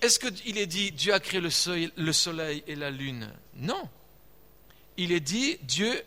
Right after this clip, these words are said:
il a appelé ce soleil, cette lune, il l'a appelé luminaire.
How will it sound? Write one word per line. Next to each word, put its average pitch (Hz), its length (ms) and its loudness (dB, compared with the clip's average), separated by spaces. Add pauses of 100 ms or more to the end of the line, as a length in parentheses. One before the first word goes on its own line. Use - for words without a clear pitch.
(120)
il 170 160 0
a 160 100 8
appelé 220 400 2
ce 160 140 0
soleil, 160 300 -2
cette - 220 0
lune, 240 140 -4
il 185 120 0
l'a 156 100 6
appelé 202 360 0 (460)
luminaire. 151 840 -2